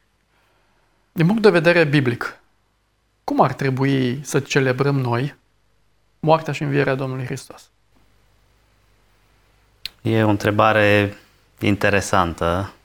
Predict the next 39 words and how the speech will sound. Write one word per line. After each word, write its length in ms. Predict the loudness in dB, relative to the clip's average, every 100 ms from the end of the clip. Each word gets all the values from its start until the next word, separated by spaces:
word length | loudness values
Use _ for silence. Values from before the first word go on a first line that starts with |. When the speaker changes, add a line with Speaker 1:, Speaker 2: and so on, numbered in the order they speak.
| _ _ -10
Speaker 2:
la 160 | -4 -2
care 180 | 0 0
m-am 280 | 2 0 0
gândit 480 | -2 -2 -2 -4
de, 580 | -4 -2 0 0 -2 -4 -4 -4 -2 -4 -8
de 140 | -6 -6
foarte 360 | -2 -4 -2
multe 320 | -2 -2 -2 -2
ori. 360 | -2 -2 -6 _ _ _ _ -10 -8 -8 -8
Bine, 180 | 0 4
dacă 260 | 4 2 0
ne 120 | 2
uităm 500 | 2 0 2 2 4
în 420 | 4 4 2 2
Noul 260 | 4 4 2
Testament, 920 | 0 -2 0 0 0 -4 -6 -12 -14 -6
pentru 220 | -6 -2
că 100 | 0
dacă 240 | 0 -2
discutăm 560 | -4 -4 -4 -2 0 0
despre 340 | -2 -4 -4
moartea 420 | 0 2 2 0
Domnului 380 | -2 -2 -2 -2
Iisus 300 | -2 -2 -4
Hristos, 500 | -4 -6 0 0 0
evident, 420 | 0 -2 0 -2
cuvintele 580 | -2 -2 2 2 2 -2
Domnului 380 | 0 0 0 0
Iisus 320 | -2 -2 -4
Hristos 480 | -4 -4 -4 -2 -2
și 100 | 0
acțiunile 680 | 0 -2 -2 0 2 2 2
Domnului 380 | 0 0 0 -2
Iisus 320 | -4 -4 -4
Hristos 480 | -4 -6 0 0 0
sunt 260 | -2 -2 0
importante, 840 | 0 0 0 2 0 0 -6 -2
au, 260 | 2 2 2
uh, 340 | -2 0 -2